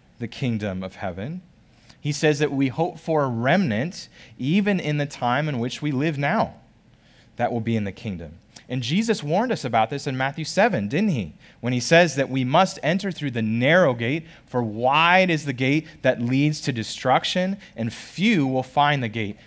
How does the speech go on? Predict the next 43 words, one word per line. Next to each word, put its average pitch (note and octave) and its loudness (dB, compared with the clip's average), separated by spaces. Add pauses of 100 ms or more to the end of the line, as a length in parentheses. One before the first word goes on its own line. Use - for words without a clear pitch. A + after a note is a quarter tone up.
that A#2 -6
leads A2+ -2
to A#2+ -6
life. G2+ -2 (800)
And G#2+ -6
Sproul D3 2
goes C3+ 0
on C3 2
to A#2+ -6
say A#2 0
this. B2 0 (260)
He C3+ -8
says, A#2+ -2
"What C#3 4
about D#3+ 4 (220)
the B2 -4
Christian E3+ 0
church? - 0 (460)
Are A#2 -2
we C#3+ 2
safe D3+ -2
by B2+ 4
virtue C#3+ -4
of A#2 -6
our A2+ 2 (180)
membership D3+ -2
in C3+ -4
the A2+ -2
visible D#3+ -6
church?" A3 -6 (680)
Paul D3+ 2
has C#3 2
already D3+ 2
taught G2 -4
that A2 -4
one B2 -2
is A2 -2
not B2 0
a D3+ 0
Jew B2 -6
outwardly, F#3 -2
but C#3+ 0
inwardly. B2+ 0